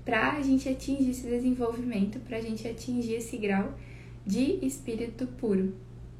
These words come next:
E aí que ele fala que muitas vezes o que a gente acredita ser perfeito, enquanto encarnados, está muito longe da perfeição verdadeira, porque aqui os nossos sentidos ainda são muito limitados.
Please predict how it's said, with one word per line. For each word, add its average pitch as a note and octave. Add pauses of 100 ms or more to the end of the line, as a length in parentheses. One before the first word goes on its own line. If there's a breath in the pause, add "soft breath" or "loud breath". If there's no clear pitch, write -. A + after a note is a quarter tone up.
(400)
E B3
aí G#3
que A3+
ele A3
fala G3+
que G3+
muitas B3
vezes G#3+
o -
que B3
a A3+
gente A3
acredita A3
ser G3+
perfeito, G3+ (720 loud breath)
enquanto G#3
encarnados, G#3 (300 loud breath)
está B3
muito C4
longe C#4
da C4+
perfeição C4
verdadeira, B3
porque A3
aqui B3
os C#4+
nossos A#3+
sentidos A#3+
ainda A#3
são A#3+
muito D4
limitados. A#3+